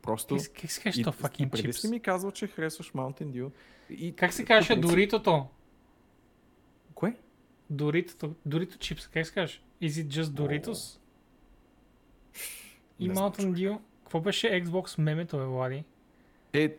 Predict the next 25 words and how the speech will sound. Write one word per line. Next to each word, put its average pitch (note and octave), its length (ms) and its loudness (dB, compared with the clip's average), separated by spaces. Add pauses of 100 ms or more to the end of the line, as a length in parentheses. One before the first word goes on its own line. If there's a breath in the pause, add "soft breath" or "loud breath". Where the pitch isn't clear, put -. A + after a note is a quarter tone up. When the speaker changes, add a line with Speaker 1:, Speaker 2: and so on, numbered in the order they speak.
Speaker 1:
с C#3 240 -2
Doritos A#2 300 2
и C#3+ 240 2
Speaker 2:
Doritos, - 20 -
Speaker 1:
с - 220 -2
Mountain E4 220 -2
Dew. G4 100 2
Speaker 2:
нали? D3+ 260 6
Speaker 1:
Те A3+ 100 4
бяха E3+ 220 2
Speaker 2:
Окей, D#3+ 100 4
Speaker 1:
две F#3 80 4
Speaker 2:
добре. G#3+ 160 4
Speaker 1:
отделни C#4 340 2
Speaker 2:
Окей, D3+ 280 -2
Speaker 1:
такива. A2+ 200 0
Speaker 2:
не A2+ 100 -6
съм C#3+ 260 -2
от-, C3 260 -8 (240)
добре. C3 220 -6 (640 loud breath)
Не C#3+ 60 0
са - 140 -4
отделни, A#2+ 500 0
Jesus C#3 140 -2 (300)
Christ. B2 120 0